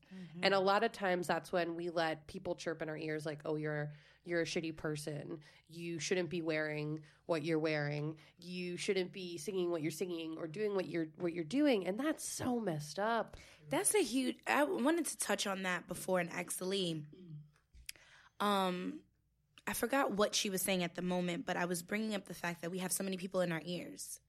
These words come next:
Speaker 2: Yeah.
Speaker 1: So that's a huge part about things. And we also seek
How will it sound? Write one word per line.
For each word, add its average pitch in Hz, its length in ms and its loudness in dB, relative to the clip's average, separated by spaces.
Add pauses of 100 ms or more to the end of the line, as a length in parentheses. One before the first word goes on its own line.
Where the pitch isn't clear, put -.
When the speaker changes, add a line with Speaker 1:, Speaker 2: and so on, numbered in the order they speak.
(340)
Speaker 2:
Yeah. 190 300 2
Speaker 1:
So 226 120 6
that's 226 280 4
a 311 40 2
huge - 500 -2
part 214 340 -2
about 175 340 -2 (100)
things. 175 360 -4
And 220 140 6
we 240 100 4
also 240 260 4
seek - 580 4